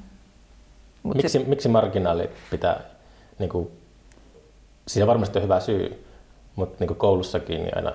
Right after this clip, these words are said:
Speaker 2: piti olla se kolme ruutua muistaakseni.
Speaker 1: Aa, no, mut se on vähän eri syy. <laughs> Si-, siinä ei oo mitään semmoista syytä, että se kuva leikkaantuu sitten niinku liian
Speaker 2: Siellä opettaja kirjoittaa marginaaliin punakynällä.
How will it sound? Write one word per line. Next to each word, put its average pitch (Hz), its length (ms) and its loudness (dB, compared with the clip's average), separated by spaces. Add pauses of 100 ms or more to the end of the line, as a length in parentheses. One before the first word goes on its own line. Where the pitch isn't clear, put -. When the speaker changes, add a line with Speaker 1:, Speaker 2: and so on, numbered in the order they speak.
Speaker 2:
piti 90 180 -2
olla 90 100 0
se - 140 -10
kolme 90 400 0
ruutua - 380 -6
muistaakseni. - 600 -10 (460)
Speaker 1:
Aa, 165 240 4
no, 165 80 0
mut 160 140 -10
se 180 100 2
on 165 80 4
vähän 151 220 2
eri 156 320 0
syy. - 460 -6 (100)
<laughs> - 180 -10
Si-, - 300 -6
siinä 185 240 4
ei 160 60 0
oo 156 60 -4
mitään 156 260 0
semmoista 165 360 -2
syytä, 151 280 0
että - 120 -4
se 170 60 -4
kuva 151 300 -2
leikkaantuu - 680 -2
sitten - 300 -6
niinku 175 220 -4
liian 170 100 -2
Speaker 2:
Siellä - 200 2
opettaja - 380 2
kirjoittaa - 380 -2
marginaaliin 92 600 0
punakynällä. 92 600 -2